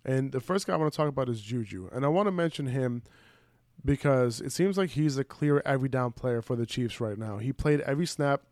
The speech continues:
with the first team. Uh, M V S played the second most snaps, followed by Mecole Hardman. Now, Hardman only came in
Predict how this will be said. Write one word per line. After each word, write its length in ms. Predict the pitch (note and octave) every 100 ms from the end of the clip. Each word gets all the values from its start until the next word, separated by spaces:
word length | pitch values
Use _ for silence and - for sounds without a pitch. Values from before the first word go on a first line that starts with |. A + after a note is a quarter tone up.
| _ _ -
with 160 | C#3 C#3
the 80 |
first 320 | C#3+ D#3 C#3 -
team. 380 | D3 C3 B2+ A#2+ _ - - -
Uh, 140 | B2+ B2+
M 160 | D3+
V 120 | D3+ D#3
S 140 | D3
played 320 | - - C#3+
the 60 | B2
second 360 | - C#3 D3
most 240 | C3+ C3+ -
snaps, 400 | C#3 C3+ B2+ - _ _ _ -
followed 440 | - - D#3 D#3 C#3+
by 100 | C3+
Mecole 400 | B2+ - C3 A#2
Hardman. 280 | B2+ B2+
Now, 120 | C3 A#2+
Hardman 300 | D3+ F#3+ G3
only 260 | C#3 C#3+ D3+
came 300 | - C3 B2+
in 240 | B2 E3